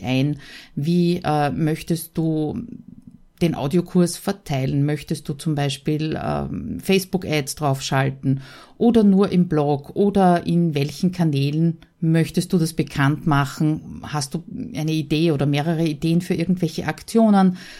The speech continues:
Also das einfach auch mal aufschreiben und dann immer kleiner und immer feiner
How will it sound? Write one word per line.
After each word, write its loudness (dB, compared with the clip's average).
Also 0
das 0
einfach -4
auch -8
mal 0
aufschreiben -4
und 0
dann 4
immer 6
kleiner 2
und 2
immer 4
feiner 0